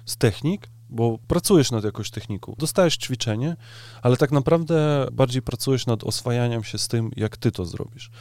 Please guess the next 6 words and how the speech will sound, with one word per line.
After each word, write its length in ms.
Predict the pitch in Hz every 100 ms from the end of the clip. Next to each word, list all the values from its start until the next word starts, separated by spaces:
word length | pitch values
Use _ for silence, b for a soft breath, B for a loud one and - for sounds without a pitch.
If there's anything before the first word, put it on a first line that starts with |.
| B B B
Bo 80 | 113
czasami 380 | - - 123 120
tak 140 | 117 113 -
podstępnie 480 | 120 - 117 98 104
nasz 220 | 101 -
prowadzący 680 | 117 117 117 117 110 -